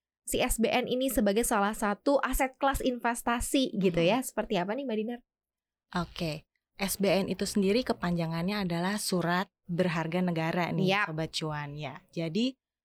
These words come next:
Speaker 2: eh, gampangnya S B N itu merupakan, eh, salah satu instrumen investasi yang merupakan surat hutang negara nih, Sobat Cuan. Surat hutang negara yang diperuntukkan untuk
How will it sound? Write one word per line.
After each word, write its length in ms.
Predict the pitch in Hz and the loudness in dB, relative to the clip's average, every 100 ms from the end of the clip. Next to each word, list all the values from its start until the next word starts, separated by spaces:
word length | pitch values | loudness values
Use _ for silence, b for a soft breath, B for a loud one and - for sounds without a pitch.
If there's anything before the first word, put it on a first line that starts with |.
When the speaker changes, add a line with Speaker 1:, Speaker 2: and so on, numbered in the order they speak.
| _ - | _ -2
Speaker 2:
eh, 140 | 196 | 0
gampangnya 1040 | 190 196 202 220 233 247 170 156 160 214 - | 4 4 2 2 6 6 6 2 -2 -6 -4
S 180 | 196 208 | -2 0
B 220 | - 214 | 2 2
N 40 | 214 | 2
itu 180 | 208 277 | 0 2
merupakan, 480 | 277 226 214 180 277 | 2 2 0 0 0
eh, 420 | 294 - 196 202 | 0 0 -2 -2
salah 260 | - 247 233 | -2 0 0
satu 300 | 226 214 220 | -2 -6 -2
instrumen 540 | 214 208 214 208 202 | 0 0 -2 -2 -2
investasi 880 | 190 190 190 - 165 156 - 226 320 _ _ _ _ _ - | -2 -4 -6 -4 -6 -4 0 0 0 _ _ _ _ _ 0
yang 240 | 233 302 | 2 4
merupakan 560 | 294 240 - 226 294 320 | 4 2 -2 0 0 0
surat 300 | - 233 226 | 0 0 0
hutang 240 | 233 269 | 0 4
negara 400 | 262 202 214 220 | 4 4 2 2
nih, 100 | 214 | 2
Sobat 300 | 190 185 170 | 2 0 -2
Cuan. 340 | - 175 160 156 | -2 -2 -2 -6
Surat 300 | - 175 175 | -6 -6 -4
hutang 320 | 180 175 175 | -6 -4 -4
negara 640 | 175 160 160 151 190 269 | -4 -2 -2 0 2 2
yang 240 | 202 233 262 | 2 4 4
diperuntukkan 640 | 233 - 190 196 254 - | 4 2 -2 0 0 0
untuk 400 | 196 196 269 285 | 0 0 0 -2